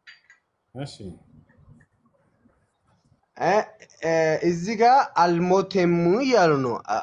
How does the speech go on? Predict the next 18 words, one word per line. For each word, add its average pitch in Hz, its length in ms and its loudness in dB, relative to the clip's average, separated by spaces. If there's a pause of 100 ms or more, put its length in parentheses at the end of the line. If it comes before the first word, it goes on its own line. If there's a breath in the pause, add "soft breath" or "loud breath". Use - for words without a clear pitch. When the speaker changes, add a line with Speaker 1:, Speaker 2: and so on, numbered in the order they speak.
Speaker 2:
አ-፣ 139 300 2
አልሞተም፣ 180 640 -2
እሱም 185 280 -8
ሰው 170 220 -4
ልጅ 156 240 -6
ነው፣ 151 220 -4 (280)
እንደኛ 151 340 -6 (280)
ተ-፣ 139 220 -8 (100)
የተፈጠረ 147 560 -8 (100)
ሰው 156 200 -4
ነው፣ 165 140 -2
ይበላል፣ 160 420 0
ይጠጣል 165 560 0 (580)
እያሉ 127 300 -2
ነው። 107 120 -8 (1200)
ስለዚህ 190 320 0
Speaker 1:
አዎ። 220 100 2
Speaker 2:
ለእኛ 208 200 2